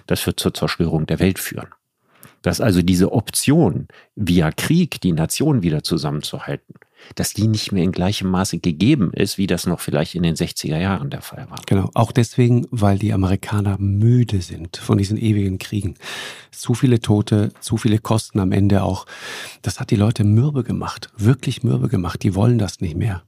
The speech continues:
Speaker 2: Da, äh, hast du recht. Und Richard, absch-, abschließend, um sozusagen noch mal einmal wirklich die Perspektive zu wechseln. Wie geht deine Erklärung dafür, dass also ein solches Land, das sich jetzt in,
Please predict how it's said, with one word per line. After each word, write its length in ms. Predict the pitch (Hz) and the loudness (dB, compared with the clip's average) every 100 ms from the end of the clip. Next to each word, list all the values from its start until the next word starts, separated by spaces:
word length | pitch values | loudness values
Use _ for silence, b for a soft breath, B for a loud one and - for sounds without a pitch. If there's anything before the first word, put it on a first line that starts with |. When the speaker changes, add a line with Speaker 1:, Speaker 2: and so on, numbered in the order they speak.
| _ | _
Speaker 2:
Da, 160 | 117 - | -2 0
äh, 140 | 113 120 | 0 2
hast 220 | 113 - | 2 2
du 40 | |
recht. 300 | 120 127 - - _ B B B B B B B B | 0 0 -2 -18 _ B B B B B B B B
Und 200 | 123 - _ _ _ - | 2 2 _ _ _ 0
Richard, 280 | 127 120 - _ - | 2 0 -4 _ -2
absch-, 280 | 123 - - | -2 -2 -6
abschließend, 680 | - 113 - 110 - 101 - - | -4 -4 -2 -2 0 -2 0 4
um 160 | 110 | 4
sozusagen 360 | - 113 120 107 | 4 -2 2 4
noch 100 | 104 | 4
mal 240 | 104 98 - | 4 2 2
einmal 320 | 113 110 98 | 4 4 4
wirklich 280 | 117 - 107 | 2 2 -2
die 80 | - | -2
Perspektive 640 | 101 95 110 - 101 98 | -2 -2 -6 -4 -4 -4
zu 180 | - 104 | -4 -4
wechseln. 400 | 107 - 113 113 - _ _ _ | -4 -2 -4 -4 -10 _ _ _
Wie 220 | 127 113 147 | -2 0 2
geht 320 | 175 170 - | 0 0 2
deine 220 | 113 143 | 4 4
Erklärung 520 | 135 - 101 98 98 | 2 0 -2 0 2
dafür, 360 | 101 95 - 120 | 2 0 0 0
dass 180 | 117 - | 0 -2
also 200 | 113 107 | 0 2
ein 100 | 101 | 4
solches 420 | 110 131 139 - | 4 2 0 -2
Land, 420 | 98 120 180 - | 0 0 0 -4
das 120 | 123 | -4
sich 120 | 107 | -2
jetzt 300 | - 117 - | -2 -4 -4
in, 360 | - 139 101 92 | -2 2 2 0